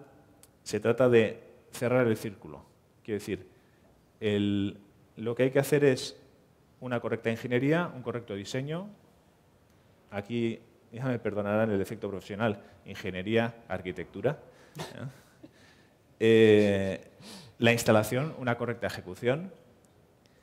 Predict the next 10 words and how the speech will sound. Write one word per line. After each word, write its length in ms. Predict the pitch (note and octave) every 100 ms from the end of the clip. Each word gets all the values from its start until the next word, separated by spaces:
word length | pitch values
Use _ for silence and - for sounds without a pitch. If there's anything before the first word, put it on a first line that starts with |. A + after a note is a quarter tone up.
| _ _ _ -
El 120 | A#2
mantenimiento 920 | B2 A#2 A#2 C3 D3+ D3+ E3+ F3+ -
y 100 | C3
la 80 | A#2+
eficiencia 380 | A#2 A2+ C#3 D#3
energética 840 | D3+ C#3+ D#3 D#3 D#3 E3+ F3 - - -
vista 380 | C3+ - D#3+
desde 280 | D3+ A#2 A2+
el 240 | G#2+ G#2 - - _ _ _ -
proceso, 400 | - A2 B2+ B2